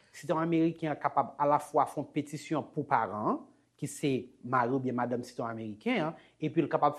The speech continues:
fè petisyon separe pou pitit moun ke l marye avèk li a, ki se petisyon kou fè pou bofis ak bèlfi. Sa vle di, nan pwogram Power in Place la,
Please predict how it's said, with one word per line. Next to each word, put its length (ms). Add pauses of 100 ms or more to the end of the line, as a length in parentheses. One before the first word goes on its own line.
(120)
fè 220 (180)
petisyon 480
separe 600 (260)
pou 100 (140)
pitit 460 (180)
moun 320
ke 80
l 100
marye 320
avèk 380
li 160
a, 60 (260)
ki 100
se 280 (260)
petisyon 400
kou 160
fè 160
pou 320 (160)
bofis 720 (260)
ak 160
bèlfi. 640 (320)
Sa 240
vle 160
di, 220 (260)
nan 160
pwogram 320
Power 240
in 160
Place 320
la, 140